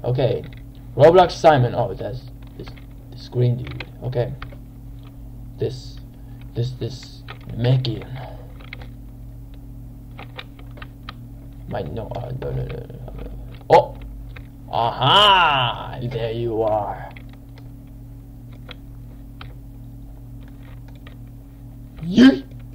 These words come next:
No, no, no, no, no, no, no! No! Ee! Yeah! Okay, Asmus. Okay, I don't know that. Oh, come on, man!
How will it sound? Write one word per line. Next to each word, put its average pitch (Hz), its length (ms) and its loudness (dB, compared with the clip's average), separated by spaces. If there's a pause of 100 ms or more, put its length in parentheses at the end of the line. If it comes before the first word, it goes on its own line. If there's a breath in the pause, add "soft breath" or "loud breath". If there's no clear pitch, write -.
(100)
No, 127 160 6
no, 156 120 8
no, 180 120 12
no, 226 120 10
no, 311 180 12
no, 349 200 12
no! - 200 0 (180)
No! 240 400 12 (1400)
Ee! 202 540 12 (520)
Yeah! 143 920 10 (200)
Okay, 127 260 4
Asmus. 131 880 2 (1300)
Okay, 127 160 2
I 123 100 8
don't 135 180 8
know 131 180 6
that. 123 460 4
Oh, 160 140 10
come 285 380 12
on, 170 720 12
man! 180 640 2